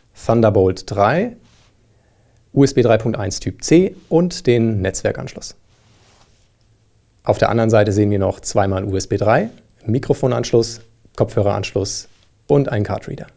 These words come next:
Richtig interessant wird's aber auf der Rückseite, denn solche Anschlüsse sieht man nicht alle Tage.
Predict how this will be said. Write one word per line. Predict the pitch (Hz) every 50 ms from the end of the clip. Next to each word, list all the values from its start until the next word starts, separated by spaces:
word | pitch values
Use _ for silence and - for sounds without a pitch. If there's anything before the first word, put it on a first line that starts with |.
| _ _ _ _ _ _ _ _ _ _ _ _ _ _ _ _ _ _ _ _ _ _ _ _ _ _ _ _ _ _ _ -
Richtig | 139 127 - 131 -
interessant | 127 110 110 101 - 107 101 101 90 -
wird's | - 104 107 101 -
aber | - 113 98 95 - -
auf | - -
der | 110 95 92
Rückseite, | 110 151 - - 110 92 92 92 117
denn | 104 101 95 95 90 90 90
solche | - - 113 120 120 - 135
Anschlüsse | 123 120 123 - 123 120 113 - 113 107
sieht | 104 - - 113 107 -
man | 104 95 92 95
nicht | 120 175 - -
alle | 110 101 95
Tage. | - - 95 95 95 117 175